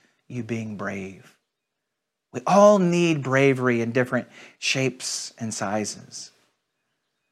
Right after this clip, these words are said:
But what about culturally speaking? What about as a people, as the,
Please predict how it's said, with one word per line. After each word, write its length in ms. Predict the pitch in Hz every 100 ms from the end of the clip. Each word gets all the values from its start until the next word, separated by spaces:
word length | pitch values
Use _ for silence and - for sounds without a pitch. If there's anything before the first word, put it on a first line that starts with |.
| _ -
But 120 | 208
what 180 | 277 349
about 340 | 403 392 -
culturally 880 | - 196 226 - 202 170 143 123 113 -
speaking? 520 | - - - 139 135
What 140 | 156 285
about 220 | 339 339
as 180 | 262 180
a 80 | 147
people, 540 | - 180 180 170 139
as 100 | 123
the, 220 | 127 120